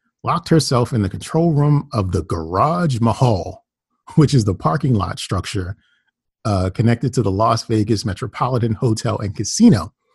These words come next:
But before doing that, she had already been kicked out of the casino 'cause she was being all naked and weird, walking around on different floors of the hotel, gaining access to areas where she shouldn't be.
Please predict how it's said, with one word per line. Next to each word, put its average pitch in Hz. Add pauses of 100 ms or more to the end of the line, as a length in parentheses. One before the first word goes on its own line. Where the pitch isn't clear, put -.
(540)
But -
before 226
doing 165
that, 92 (340)
she -
had 170
already 156
been 113
kicked -
out 113
of 104
the 101
casino 98 (460)
'cause -
she 117
was 104
being 107
all 107
naked 117
and 92
weird, 123
walking 110
around 101
on 92
different 98
floors 131
of 104
the 95
hotel, - (440)
gaining 98
access 101
to -
areas 95
where 95
she -
shouldn't 92
be. 139